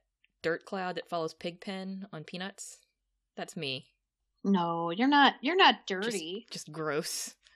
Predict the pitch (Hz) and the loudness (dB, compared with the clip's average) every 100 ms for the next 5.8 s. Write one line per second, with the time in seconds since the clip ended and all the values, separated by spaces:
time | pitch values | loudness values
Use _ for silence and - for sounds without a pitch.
0 | _ 247 302 415 415 - 208 214 254 240 | _ 0 6 8 8 4 2 2 2 -2
1 | - 208 240 269 240 - 170 208 175 170 | -4 -4 0 0 -2 -8 -8 -8 -10 -8
2 | 208 233 - - 208 285 - - 339 269 | -8 -6 -8 -8 -6 -6 -4 -4 -4 0
3 | 185 196 147 175 - 269 - 147 143 - | 0 2 2 2 -2 -2 -2 0 0 0
4 | 214 - _ - 403 240 156 175 196 _ | -4 -6 _ -2 2 2 0 -6 -12 _
5 | - 269 247 277 311 320 233 | 0 2 2 0 -2 -4 -6